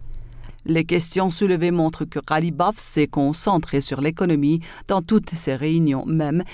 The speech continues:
celles considérées comme politiques, soulignant que les relations chaleureuses entre l'Iran et la Syrie devraient passer de la phase militaire et sécuritaire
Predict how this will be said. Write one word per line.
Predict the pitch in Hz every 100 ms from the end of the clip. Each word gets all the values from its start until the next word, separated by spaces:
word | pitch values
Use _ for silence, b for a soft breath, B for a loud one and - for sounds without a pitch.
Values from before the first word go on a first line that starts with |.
| B
celles | - - 143 143
considérées | - 165 165 156 147 156
comme | - 147
politiques, | - 208 180 160 - - -
soulignant | 165 180 160 156 156
que | 165
les | 147 135 139
relations | 147 147 - 143 -
chaleureuses | 131 120 139 196 160 143 B B -
entre | 185 180
l'Iran | 165 135 -
et | 120
la |
Syrie | 156 - 180 220 233 B B 196
devraient | 233 196 196 190
passer | 190 180 - 180
de | 151
la | 151
phase | - 170 151 147
militaire | 151 156 156 - 147 135
et | 135
sécuritaire | 135 170 175 175 196 247 233 214